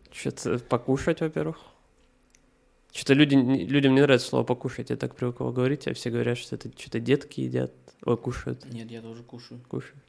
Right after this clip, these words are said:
Speaker 1: А ты че... Ну, я просто замечаю, иногда говоришь, и люди такие:
Speaker 2: «Э, бля, жру!»
Speaker 1: «Ты, ты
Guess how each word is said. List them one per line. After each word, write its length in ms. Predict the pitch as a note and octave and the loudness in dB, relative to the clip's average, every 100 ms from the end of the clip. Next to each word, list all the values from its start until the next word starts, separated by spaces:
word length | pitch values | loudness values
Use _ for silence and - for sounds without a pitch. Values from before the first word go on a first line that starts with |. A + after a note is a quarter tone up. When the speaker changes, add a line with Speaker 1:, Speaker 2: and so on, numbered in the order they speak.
| _ | _
Speaker 1:
А 120 | - | -8
ты 100 | A#2 | -6
че... 160 | A#2+ - | -6 -2
Ну, 80 | B2 | 4
я 120 | B2+ | 4
просто 220 | B2 A#2+ | 4 0
замечаю, 340 | B2+ B2 C#3 D3 | 0 0 2 2
иногда 180 | A#2 A#2 | 2 2
говоришь, 400 | A#2 A#2 C#3 B2 | 2 2 0 -4
и 40 | |
люди 260 | A#2 A2+ A#2 | -6 -6 -8
такие: 380 | - - A#2+ B2 _ _ _ _ _ - | -10 -10 -10 -12 _ _ _ _ _ -8
Speaker 2:
«Э, 480 | B2 D3+ E3 F3+ F3 | 0 6 10 10 10
бля, 420 | E3 C#3+ B2 A#2+ - - - | 8 6 2 -8 -14 -20 -14
жру!» 800 | E3+ D#3 F3+ F3 G3+ A3+ A#3+ G#3+ | -2 6 6 10 10 12 12 10
Speaker 1:
«Ты, 60 | |
ты 60 | D3+ | 6